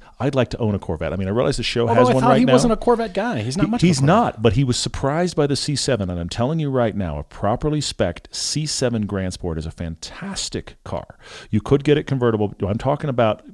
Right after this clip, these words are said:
Speaker 1: the Targa Top C seven.
Speaker 2: Mm-hmm.
Speaker 1: Enjoy that. That is a really good option there. I think that's out there. Audi R eight.
Speaker 2: Audi R eight.
Speaker 1: Audi R eight, pick your flavor. V eight, which has got, which I like the V eight personally, but the V ten is a little more exotic. You can obviously get that in convertible. That's a very good one.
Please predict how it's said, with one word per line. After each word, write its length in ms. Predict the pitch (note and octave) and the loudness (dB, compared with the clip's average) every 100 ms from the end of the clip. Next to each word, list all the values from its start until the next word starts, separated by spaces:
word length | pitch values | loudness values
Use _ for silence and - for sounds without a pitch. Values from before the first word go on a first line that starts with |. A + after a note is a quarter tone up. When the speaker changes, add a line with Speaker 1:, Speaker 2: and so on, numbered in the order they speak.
| _ | _
Speaker 1:
the 100 | F#2+ | -10
Targa 420 | - - C3+ E3 | -6 0 0 0
Top 420 | - C3 B2+ - _ | -4 -4 -4 -6 _
C 320 | - - D3+ | -8 -6 -4
seven. 380 | C#3+ A#2+ G#2+ G#2 | -2 0 0 0
Speaker 2:
Mm-hmm. 80 | G#2 | -2
Speaker 1:
Enjoy 380 | G2 G#2 G2 | -2 -2 -2
that. 160 | F2+ F2+ | -2 -4
That 120 | F2+ | -4
is 100 | E2+ | -4
a 60 | E2+ | -6
really 480 | E2 F#2+ B2+ D3+ C3+ | -8 -2 0 0 0
good 200 | A2+ G#2 | 0 0
option 360 | F2+ - F#2 | -2 -6 -6
there. 160 | E2 D#2 | -4 -6
I 60 | |
think 220 | E2 G2+ - | -6 -8 -6
that's 200 | G#2 F2 | -6 -6
out 200 | D#2 F2 | -6 -6
there. 180 | E2 - - - - - _ _ _ _ _ - | -8 -10 -20 -20 -20 -20 _ _ _ _ _ -4
Audi 200 | G2+ G#2+ | 0 2
R 140 | A2 C#3+ | 2 0
eight. 220 | - - - - - _ - | -2 -4 -4 -10 -18 _ -4
Speaker 2:
Audi 220 | G#2+ G#2+ | -2 0
R 140 | G2 | 0
eight. 340 | A2+ C3 A#2 G#2+ | 2 2 0 2
Speaker 1:
Audi 280 | A2+ B2 | 4 4
R 200 | B2+ B2+ | 4 2
eight, 220 | B2 C3+ - | 2 0 -2
pick 260 | C#3+ - | -2 -2
your 80 | A2+ | -4
flavor. 540 | - B2+ B2+ C3 D3+ | -2 -2 0 -2 -4
V 400 | A2+ F#2+ B2+ C3+ | -6 -6 -2 0
eight, 260 | B2 C#3 - | 0 -2 -4
which 200 | G#2+ - | -6 -4
has 160 | F#2 F2 | -6 -6
got, 200 | - A2+ | -6 -4
which 180 | F#2+ - | -6 -6
I 100 | F#2+ | -2
like 240 | F#2 D#2 - | -2 -4 -6
the 80 | |
V 140 | D2 D2 | -6 -6
eight 140 | - | -6
personally, 360 | - E2+ D2+ D2+ | -6 -6 -6 -6
but 160 | F2 | -6
the 80 | F#2+ | -6
V 260 | E2+ A2 C3+ | -4 -2 -2
ten 280 | - A#2+ A#2+ | -4 -2 -2
is 100 | F2+ | -4
a 20 | |
little 160 | F2+ G#2 | -2 -2
more 180 | G#2 G2+ | 0 0
exotic. 420 | F2+ F#2+ B2 - | -2 -2 -4 -6
You 60 | |
can 120 | F2 D#2+ | -6 -4
obviously 300 | E2+ - E2+ | -4 -6 -6
get 140 | D#2+ | -4
that 160 | F#2+ A2 | -2 0
in 100 | G#2+ | -2
convertible. 400 | G#2+ G#2+ A#2 G#2+ | -2 -4 -4 -6
That's 220 | F#2 G2 | -6 -8
a 40 | |
very 380 | D#2+ F2+ F#2 G2+ | -6 -2 0 0
good 180 | G2 F#2+ | 0 0
one. 240 | G#2 A#2 | -2 -4